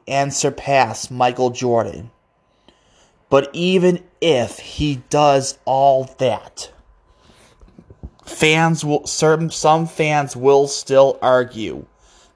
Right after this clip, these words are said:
that Michael Jordan is better. Back, but this brings me back to the,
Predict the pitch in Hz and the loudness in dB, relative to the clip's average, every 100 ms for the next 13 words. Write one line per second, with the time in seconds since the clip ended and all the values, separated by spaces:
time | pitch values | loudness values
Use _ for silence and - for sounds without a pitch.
0 | _ 127 123 131 127 127 127 123 131 120 | _ 2 2 0 -6 -2 -2 0 -2 -2
1 | 135 117 107 80 110 107 _ - 117 113 | -2 0 0 -2 -10 -14 _ -8 -6 -6
2 | - 117 82 58 - _ _ - _ _ | -2 -2 -2 -6 -12 _ _ -20 _ _
3 | _ _ _ _ _ _ _ _ _ _ | _ _ _ _ _ _ _ _ _ _
4 | - - - - - - 147 170 - 147 | -20 -20 -20 -20 -6 4 4 4 -4 -6
5 | 165 160 - 175 160 151 143 143 - 135 | -6 -6 -6 -6 -4 0 0 -2 -4 -4
6 | 123 120 110 117 | -4 -6 -6 -6